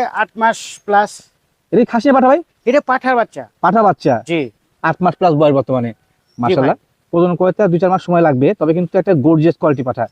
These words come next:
Speaker 1: হ্যাঁ, হেভি
Speaker 2: কালারটা
Speaker 1: গর্জিয়াস।
Speaker 2: just মেহেদি কালার। খুব দুষ্টু, থামে না।
Speaker 1: খুব চঞ্চল।
Speaker 2: হাইট কেমন চলে বর্তমানে?
Speaker 1: এটা হাইট তো মাপা নাই ভাই, তবে আঠাশ তিরিশ তো হবে।
Speaker 2: আঠাশ তিরিশ হবে?
Speaker 1: জি।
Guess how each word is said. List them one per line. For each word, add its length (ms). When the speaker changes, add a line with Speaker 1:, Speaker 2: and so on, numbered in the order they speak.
Speaker 1:
হ্যাঁ, 160
হেভি 140
Speaker 2:
কালারটা 260
Speaker 1:
গর্জিয়াস। 280
Speaker 2:
just 120
মেহেদি 240
কালার। 220
খুব 180
দুষ্টু, 480
থামে 160
না। 80
Speaker 1:
খুব 460
চঞ্চল। 440
Speaker 2:
হাইট 220
কেমন 160
চলে 160
বর্তমানে? 280
Speaker 1:
এটা 300
হাইট 380
তো 100
মাপা 340
নাই 180
ভাই, 320
তবে 260
আঠাশ 300
তিরিশ 260
তো 80
হবে। 260
Speaker 2:
আঠাশ 240
তিরিশ 220
হবে? 180
Speaker 1:
জি। 200